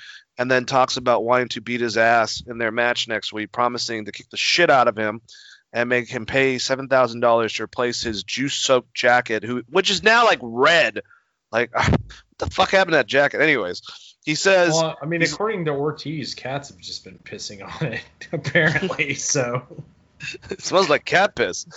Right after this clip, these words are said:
Speaker 1: Why does it smell like cat piss? He said he's going to kick the shit out of him now. Uh, with that said, he orders Jack Hagar, who is standing by him, to attack, it, and he does. Oh, wait. Yeah, but it, it missed. What the fuck? Uh,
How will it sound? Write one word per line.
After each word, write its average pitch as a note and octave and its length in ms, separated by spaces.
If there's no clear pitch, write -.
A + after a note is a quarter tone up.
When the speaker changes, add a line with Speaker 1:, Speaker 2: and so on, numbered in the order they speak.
Speaker 1:
Why E3 100
does B3 160
it A#3 40
smell A#3 120
like G3 140
cat - 320
piss? - 240
He D3+ 100
said F#3+ 240
he's F#3 240
going D#3+ 220
to C#3+ 100
kick - 260
the B2 80
shit - 440
out C3+ 160
of G#2 80
him A2+ 240
now. A#2+ 340
Uh, A#2+ 260
with C3 140
that B2 160
said, C#3 240
he B2 200
orders A2+ 300
Jack A#2 220
Hagar, A2+ 400
who A#2 180
is G#2+ 140
standing A2 360
by G#2+ 200
him, G#2+ 220
to G#2 160
attack, B2+ 400
it, G#2+ 240
and A2 180
he G#2+ 140
does. G#2 400
Oh, F3 160
wait. D3+ 160
Yeah, B3+ 140
but F#3+ 120
it, C#3 120
it D#3 100
missed. - 400
What - 160
the F3 60
fuck? - 340
Uh, C#3 400